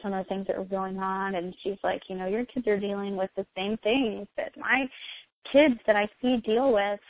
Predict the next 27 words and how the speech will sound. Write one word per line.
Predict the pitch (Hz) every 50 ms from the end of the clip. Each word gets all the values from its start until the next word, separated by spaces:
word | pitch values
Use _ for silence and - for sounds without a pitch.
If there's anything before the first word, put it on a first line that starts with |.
| - - -
It's | 214 202 -
the | - 202 - _ -
same | 196 196 208 214
kind | 208 - 214 202 196
of | 196 196
loss | 214 196 196 196 196 190 196 208 - -
and | 185 190 196
grief | 208 214 214 214 - -
in | 196 202
their | 196 196 196 196
lives." | 214 202 196 196 196 190 196 196 208 - _ _ - - - - - - _ _ -
And, | 190 190 190 196 190 190 190 196 196
um, | 202 190 185 185 185 185 185 202 - _ _ _ _ _ _ _ _ _ _ _ _ _ _ - -
the | - 226 208 202 196 -
biggest | 254 247 240 233 226 - -
thing | - 247 240 226
is | 208 202 196 196 -
they | 202 208 202
need | 208 214 208 208
to | 208 -
understand, | 190 196 196 196 196 - - - - 196 196 202 196 196 - - 202 - - _ _ _ _ _ _ _ _ _ _ _ _ _ - -
uh, | 196 190 190 190 196 - - - _ - - -
feelings. | - 240 277 262 196 202 202 - - 208 - _ -
They, | - 202 - - -
and | 202 196 202
they | 202 208 196
don't. | 208 214 202 202 - -